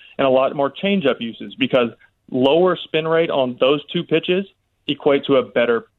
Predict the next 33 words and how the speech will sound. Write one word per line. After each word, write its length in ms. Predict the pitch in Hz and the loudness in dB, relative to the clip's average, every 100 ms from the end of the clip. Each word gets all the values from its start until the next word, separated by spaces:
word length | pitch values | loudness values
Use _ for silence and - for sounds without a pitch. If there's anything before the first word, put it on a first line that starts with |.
| - | -8
pitch 400 | - - - - | -2 -2 -4 -10
'cause 140 | - 120 | -6 -6
it 160 | 107 | -6
gives 180 | - 127 | -4 -2
you 120 | 127 | 0
more 200 | 123 113 104 - | 0 0 -2 -4
sink 260 | - 123 101 - | -2 -2 -2 -8
instead 340 | 107 - 120 | -6 -2 0
of 160 | 113 107 | 0 0
rise 320 | 113 110 110 | 0 0 -2
at 80 | 104 | -6
the 80 | |
top 260 | 104 113 107 | -4 -4 -4
of 60 | 110 | -4
the 60 | |
zone 240 | 120 127 117 | -2 -2 -2
like 180 | 104 | -4
the 80 | - | -6
high 240 | 107 113 110 | -8 -4 -6
spin 300 | - 117 104 | -6 -8 -6
fastballs 540 | - 123 - 110 98 - | -2 -2 0 0 0 -2
do. 160 | 104 92 _ - - - | -12 -12 _ -20 -16 -4
Um, 400 | 113 104 101 104 _ _ _ - | 0 0 -2 -6 _ _ _ -4
so 380 | 185 135 95 - _ _ _ | 0 2 0 -8 _ _ _
to 80 | - | -12
get 180 | 143 151 | -2 -2
even 260 | 160 147 143 | 0 -4 -2
more 400 | 151 180 147 - - 127 | 0 0 0 -4 -16 -8
biomechanically, 1000 | 131 135 160 135 160 160 147 135 117 135 _ _ _ - | -4 -2 -2 -4 -2 -2 -2 -4 -6 -8 _ _ _ -2
uh, 220 | 123 107 | 0 0
speaking, 520 | - 165 151 127 131 | 0 -2 0 -2 0
like 240 | 123 120 113 | 0 -2 -2
the, 140 | 120 | -6